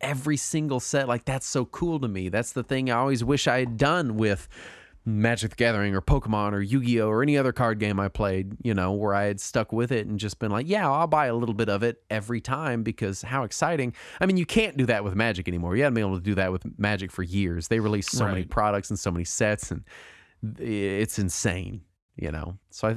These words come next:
Speaker 1: I, I, you know, I think a lot of it is riding that release cycle. It's, it's fun. It's exciting to get to be there. Um, but also,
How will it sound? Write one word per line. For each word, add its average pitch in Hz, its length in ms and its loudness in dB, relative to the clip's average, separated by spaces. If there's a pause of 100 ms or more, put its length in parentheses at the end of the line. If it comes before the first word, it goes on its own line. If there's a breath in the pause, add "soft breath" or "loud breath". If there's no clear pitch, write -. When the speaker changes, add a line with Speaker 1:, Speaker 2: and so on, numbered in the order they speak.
(140)
Speaker 1:
I, 127 180 0
I, - 120 -2
you 98 220 -4
know, 95 180 -2 (100)
I 127 120 0
think 147 160 -2
a 123 40 0
lot 110 180 4
of 95 100 0
it 87 40 -2
is 87 140 -4
riding 95 380 2
that 85 180 0
release 90 320 -2
cycle. 82 400 -8
It's, - 440 -4
it's - 180 -2
fun. 85 400 -4
It's 113 180 -6
exciting 104 640 -4
to - 80 -4
get 85 140 -10
to - 80 -6
be 127 140 -2
there. 95 260 -6 (1000 loud breath)
Um, 87 480 -2 (1080)
but 104 200 0
also, 98 640 2